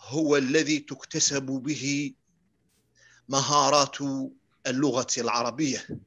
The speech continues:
وقد كان يسمى العربية ويشمل اللغة والصرف والنحو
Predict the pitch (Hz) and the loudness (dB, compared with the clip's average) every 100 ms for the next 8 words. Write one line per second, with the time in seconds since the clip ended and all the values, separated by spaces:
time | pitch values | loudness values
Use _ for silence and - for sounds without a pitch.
0 | _ _ _ _ _ _ - 156 156 208 | _ _ _ _ _ _ -4 -4 -2 4
1 | 202 185 165 143 - 180 175 160 147 131 | 4 4 0 2 2 0 0 0 0 0
2 | 139 135 156 147 139 - - _ _ _ | -2 -2 -2 -2 -4 -8 -14 _ _ _
3 | _ _ _ 127 160 190 - 147 151 147 | _ _ _ -2 2 2 0 -6 -6 -4
4 | 147 143 - _ _ _ _ _ _ _ | -4 -4 -10 _ _ _ _ _ _ _
5 | _ _ _ - 156 143 151 165 147 139 | _ _ _ -2 0 0 2 2 2 0
6 | - 135 131 - _ _ _ _ _ _ | -4 -4 -4 -8 _ _ _ _ _ _
7 | - 135 160 - - 175 156 - 131 127 | -10 -2 -2 2 0 0 -4 -4 -4 -4
8 | - _ _ _ _ _ 139 160 170 156 | -8 _ _ _ _ _ 2 4 4 2
9 | 165 - 123 131 | 0 -2 -4 -8